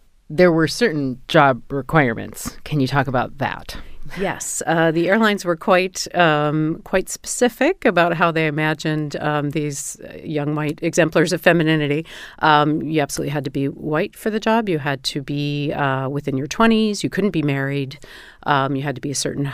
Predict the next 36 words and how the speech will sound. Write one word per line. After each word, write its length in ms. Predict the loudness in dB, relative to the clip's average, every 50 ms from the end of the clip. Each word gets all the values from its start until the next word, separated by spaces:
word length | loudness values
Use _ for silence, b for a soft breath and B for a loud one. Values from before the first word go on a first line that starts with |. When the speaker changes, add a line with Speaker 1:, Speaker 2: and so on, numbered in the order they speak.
| -8 -10 -6
Speaker 2:
um, 300 | -4 -2 -2 -2 -4 -2
size. 520 | 0 0 2 2 2 0 0 -2 -2 -2
They 120 | -2 -2 -2
had 100 | -2 -2
a 40 |
height 200 | 0 0 0 2
range, 360 | 0 -2 -2 -2 -2 -4 -4 -4
but 140 | -4 -2
more 160 | -2 -2 -2 -2
importantly, 380 | 0 2 2 4 4 4 2
a 60 | 2
weight, 440 | 6 6 6 6 6 2 -6 -12 -8
a 120 | -6 -2 0
very 200 | 2 2 2 2
aggressive 380 | 4 2 2 2 2 0 0
set 180 | 2 2 2 2
of 140 | 2 4 4
weight 180 | 4 4 4
standards. 520 | 2 2 2 4 4 4 2 2 0 -4 -6
They 100 | -6 -6
policed 440 | -4 -2 -2 -2 -2 -2 -6 -6
very 180 | -4 -4 -4 -4
carefully. 600 | -2 -2 -2 -2 -2 -4 -6 -4 -2 -4 -4 -6 B B B B B B B B B -2
Um, 540 | 0 2 2 2 2 2 0 0 -2 2
they 100 | 2 2
were 120 | 4 4 4
looking 320 | 2 2 2 0 0 2
generally 400 | 4 4 4 4 4 2 0 -2
for 200 | -2 -2 -4 -4
attractiveness 1120 | -4 -2 -2 0 0 0 0 -2 -2 -2 0 -2 0 2 2 2 2 0 -2 -4 -4 -6
in 180 | -6 -6 -6 -6
a 60 | -6
kind 200 | -2 -2 -2 -2
of 100 | 0 -2
subjective 640 | -2 -4 -2 -2 -2 -2 0 2 2 2 4 4 4
way. 440 | 6 6 8 8 6 4 2 -4